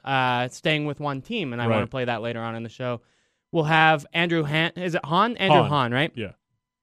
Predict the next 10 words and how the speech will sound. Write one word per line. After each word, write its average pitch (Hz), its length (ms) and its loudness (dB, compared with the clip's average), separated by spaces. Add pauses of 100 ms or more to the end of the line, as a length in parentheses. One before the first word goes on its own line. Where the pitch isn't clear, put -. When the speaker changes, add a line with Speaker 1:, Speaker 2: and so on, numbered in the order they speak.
Speaker 1:
He's 175 160 -2
from 180 200 0
Clipper 190 320 -4
Blog. 160 380 4 (340)
Um, 127 460 2
Speaker 2:
E 131 80 0
S 127 100 -4
P 127 180 -4
N, 113 280 -4
yeah. 160 140 -2